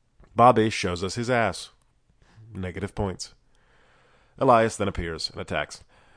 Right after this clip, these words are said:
Match number four, A O P versus B Team versus Lucha House Party versus Revival. Thankfully, Lucha House rules appear to be a thing of the goddamn past.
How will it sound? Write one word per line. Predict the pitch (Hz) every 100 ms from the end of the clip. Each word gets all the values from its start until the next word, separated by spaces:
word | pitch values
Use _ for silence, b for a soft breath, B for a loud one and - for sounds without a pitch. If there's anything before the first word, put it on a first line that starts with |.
| -
Match | 135 131
number | 127 120
four, | - 143 139 -
A | 151
O | 139
P | 113 131 123
versus | 104 104 92
B | 80 120
Team | - 113 92
versus | 92 90 85
Lucha | 95 95
House | 95 120
Party | - 117 123
versus | 120 123 123
Revival. | 139 151 170 127 82
Thankfully, | - - 196 208 139 143
Lucha | 151 160 - 147
House | 156 147
rules | 131 147 147 135
appear | 135 123
to | 117
be | 117
a |
thing | - 110 110
of |
the | 110
goddamn | 95 98 92 98 95
past. | 90 78 - -